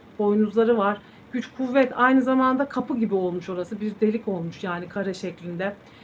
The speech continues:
Yani, e, önümüzdeki günlerde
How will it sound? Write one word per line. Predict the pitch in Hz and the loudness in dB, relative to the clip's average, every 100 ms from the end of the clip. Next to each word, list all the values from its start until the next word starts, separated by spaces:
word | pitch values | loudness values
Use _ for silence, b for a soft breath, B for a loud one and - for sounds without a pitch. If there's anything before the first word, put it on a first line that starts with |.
| B B - | B B 4
Yani, | 254 254 269 262 233 214 | 6 6 6 4 0 -2
e, | 208 208 202 202 B B B | -2 -2 -2 -4 B B B
önümüzdeki | 254 254 269 240 262 262 240 | 2 6 6 6 0 -2 2
günlerde | 269 254 254 233 208 | 4 4 4 2 -2